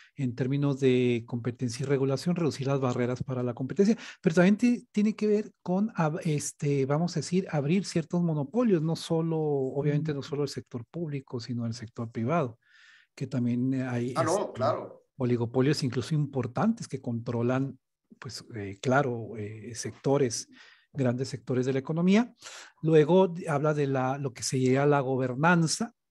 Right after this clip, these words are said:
Speaker 1: y, y los, y el sistema
Speaker 2: Ujú.
Speaker 1: legal, que tiene que ver con fortalecer y eficientar el sistema de justicia y sobre todo el, las iniciativas anticorrupción. Bueno, ese
Speaker 2: De
Speaker 1: es,
Speaker 2: acuerdo.
Speaker 1: es,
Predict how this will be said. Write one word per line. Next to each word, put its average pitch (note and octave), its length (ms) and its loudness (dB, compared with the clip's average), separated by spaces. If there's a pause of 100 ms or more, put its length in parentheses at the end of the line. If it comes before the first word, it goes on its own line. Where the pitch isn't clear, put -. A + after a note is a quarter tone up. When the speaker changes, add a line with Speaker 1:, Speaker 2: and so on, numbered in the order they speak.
(320)
Speaker 1:
y, B2+ 760 -6
y A#2+ 40 0
los, A#2+ 240 -4
y C#3 100 -4
el A#2+ 60 -2
sistema D#3 400 0
Speaker 2:
Ujú. D3+ 60 0
Speaker 1:
legal, E3+ 360 4 (440)
que C#3 100 -4
tiene C3+ 220 -2
que D3 100 0
ver C#3+ 140 4
con C#3+ 160 0
fortalecer D3+ 960 4
y C3+ 360 -4
eficientar B2+ 680 -2
el C3 80 -2
sistema C3+ 400 -6
de D3 60 -4
justicia - 560 -2
y G3+ 80 2
sobre D3 220 2
todo G3+ 360 0
el, D3 460 0
las C#3+ 200 -2
iniciativas C#3+ 520 -2
anticorrupción. - 880 -4 (680)
Bueno, F3 240 -4
ese D3 160 -8
Speaker 2:
De D3 40 -6
Speaker 1:
es, - 100 -10
Speaker 2:
acuerdo. C#3 120 -10
Speaker 1:
es, - 180 -14